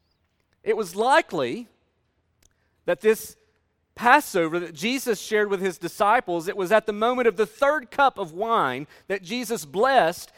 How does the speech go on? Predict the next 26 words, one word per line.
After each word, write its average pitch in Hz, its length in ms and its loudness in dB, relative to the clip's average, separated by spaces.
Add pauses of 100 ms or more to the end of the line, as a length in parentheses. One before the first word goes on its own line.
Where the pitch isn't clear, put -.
(320)
which 214 220 -6
would 196 200 -8
then 262 200 2
become 226 400 -2
the 190 100 0
cup 240 260 2
of 226 180 2
communion, 202 680 -6
commemorating 180 920 -4 (200)
the 175 120 -4
blood 175 480 4
that 202 160 -2
was 175 140 -8
going 202 240 -2
to 190 60 -14
be 202 140 -8
shed. 190 440 -12 (2750)
The - 80 -20
bread 170 440 6
that 175 200 -2 (1080)
had 90 60 -20
been 120 160 -12
distributed 190 680 0 (320)
represented 165 560 -2
the 143 160 -4
Exodus, 190 640 -2